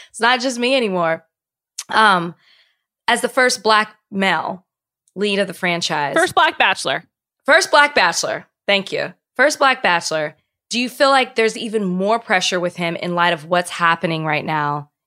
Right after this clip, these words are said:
Speaker 1: in the world?
Speaker 2: Yeah. Yeah.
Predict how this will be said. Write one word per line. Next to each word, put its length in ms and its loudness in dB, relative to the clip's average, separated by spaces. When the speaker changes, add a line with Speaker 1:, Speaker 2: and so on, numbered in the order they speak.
Speaker 1:
in 120 0
the 100 2
world? 480 -2
Speaker 2:
Yeah. 480 2
Yeah. 500 0